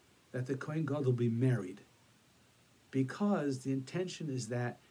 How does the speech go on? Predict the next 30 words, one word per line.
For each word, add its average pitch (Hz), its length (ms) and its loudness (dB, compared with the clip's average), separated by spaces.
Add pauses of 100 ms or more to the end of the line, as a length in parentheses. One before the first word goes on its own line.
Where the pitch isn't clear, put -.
(120)
he 123 140 -4
should 123 200 -2
be 120 120 -2
grounded 175 840 8 (640)
in 120 200 0
what 117 200 -2
the 107 80 -6
real 151 340 6
mission 147 520 4
is, 113 380 -2
the 110 80 -8
purpose 185 500 0
of 107 140 -6
all 110 200 -8
of 104 100 -12
this 104 260 -8
is, - 260 -10 (420)
and 117 120 -4
to 123 100 -2
be 127 160 2
able 127 160 4
to 113 280 -2 (340)
go 185 240 12
into 214 140 12
the 202 100 12
spiritual, 156 640 2 (140)
have 196 280 4
the 214 80 8
spiritual 170 560 4
high, 127 420 0